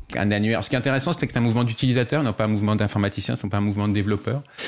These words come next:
et qui est issu de, du monde éducatif. Euh, après, euh, ça fait, euh, Framasoft a, a beaucoup évolué. Moi, j'en étais président pendant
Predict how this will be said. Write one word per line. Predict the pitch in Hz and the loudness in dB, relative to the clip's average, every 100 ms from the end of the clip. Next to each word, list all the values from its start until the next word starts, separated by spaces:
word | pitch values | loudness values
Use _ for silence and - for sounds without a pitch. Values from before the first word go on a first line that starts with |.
| - | -4
et | 104 | -4
qui | - | 2
est | 104 | 2
issu | 101 151 | 2 2
de, | 131 117 | 2 2
du | 104 | 2
monde | 104 110 | 0 2
éducatif. | 107 113 107 - 180 - - - - - - | 0 0 -2 -2 -8 -10 -14 -18 -16 -16 -6
Euh, | 95 95 92 90 87 | -2 2 2 2 0
après, | 85 - | -2 -2
euh, | 120 107 87 | 0 2 2
ça | 82 85 | 0 -2
fait, | - 80 | 0 0
euh, | 78 85 - | 0 0 -2
Framasoft | - 85 87 107 92 87 - | -2 -2 -2 0 0 0 -2
a, | |
a | |
beaucoup | 85 98 123 - | -2 -2 -2 -2
évolué. | 98 95 95 107 151 127 | 0 2 2 2 2 2
Moi, | 95 | 0
j'en | 90 | -2
étais | 87 87 | -2 -4
président | - 90 90 95 | -4 -4 -2 -2
pendant | 95 82 | -2 -2